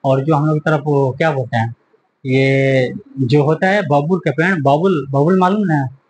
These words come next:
बबुल का पेड़ होता है, वही छोटा छोटा पौधा होता है, तो वो सबसे ज़्यादा है। और ये मान लीजिए तो ऊँट तो वहाँ का प्रसिद्ध है भाई, ऊँट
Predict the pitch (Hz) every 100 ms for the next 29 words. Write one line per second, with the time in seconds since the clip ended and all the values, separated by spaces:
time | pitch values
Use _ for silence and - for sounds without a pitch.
0 | _ _ _ 139 151 196 196 180 175 151
1 | 120 131 180 226 196 208 226 - 220 214
2 | 214 202 196 160 143 123 120 131 120 123
3 | _ _ _ _ 165 185 185 190 185 170
4 | 175 190 190 208 196 _ _ _ 147 151
5 | 165 185 180 170 175 170 160 160 160 170
6 | 160 147 143 143 143 143 131 160 151 139
7 | 143 156 147 139